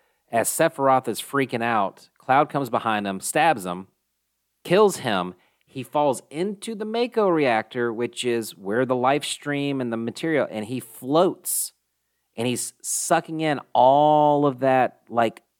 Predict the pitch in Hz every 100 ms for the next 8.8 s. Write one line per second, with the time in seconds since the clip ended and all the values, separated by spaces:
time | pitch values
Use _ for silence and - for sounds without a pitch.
0 | _ _ - 131 151 143 160 117 123 147
1 | - 139 107 - - 151 151 127 123 117
2 | - 104 98 120 107 71 50 - 104 131
3 | - - _ - 156 147 123 110 - 117
4 | 123 131 131 127 120 110 - 107 78 -
5 | - 104 120 156 151 156 143 139 123 117
6 | 123 131 107 101 98 _ _ _ - -
7 | 120 107 101 113 - 123 131 117 - 92
8 | - 113 95 117 113 117 113